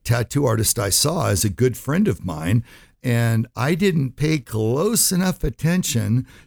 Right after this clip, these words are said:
to his, uh, care instructions afterward, right? He gave me specific instructions about, "Hey, do this and this and this." And lo and behold, I kinda walked out the door in half a daze 'cause my arm was hurting from being worked on for a couple hours.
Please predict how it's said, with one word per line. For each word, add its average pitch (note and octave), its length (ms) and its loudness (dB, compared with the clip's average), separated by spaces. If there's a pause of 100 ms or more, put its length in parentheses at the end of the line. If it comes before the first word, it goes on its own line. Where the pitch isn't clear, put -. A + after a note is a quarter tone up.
(100)
to C3 300 0
his, C3+ 580 0
uh, B2 140 -6
care F3+ 320 0
instructions A#2 800 0 (100)
afterward, G2 560 0
right? G#2+ 200 0
He B2 120 2
gave C3 240 0
me B2 120 0
specific - 840 -2
instructions C#3 720 2
about, A#2+ 260 0
"Hey, C3+ 200 2
do C3+ 400 0
this A#2+ 420 0
and B2 180 0
this A#2 300 0
and A2+ 160 2
this." G#2 260 0 (440)
And B2 420 0
lo C3+ 280 0
and C#3+ 100 -2
behold, A#2+ 580 0
I B2 260 0
kinda A#2+ 300 0
walked A#2 380 0
out A#2+ 220 -2
the A2+ 80 -2
door A2+ 320 0
in A2 140 4
half A2+ 320 0
a G#2 40 -2
daze A2 380 0
'cause G#2 240 -2
my G#2+ 160 0
arm A2+ 240 2
was G2+ 160 0
hurting A2+ 340 0
from G2+ 260 0
being G#2+ 220 0
worked G#2+ 260 0
on G2+ 180 2
for G#2 100 -2
a G2 40 -4
couple G#2+ 280 -2
hours. G2+ 380 2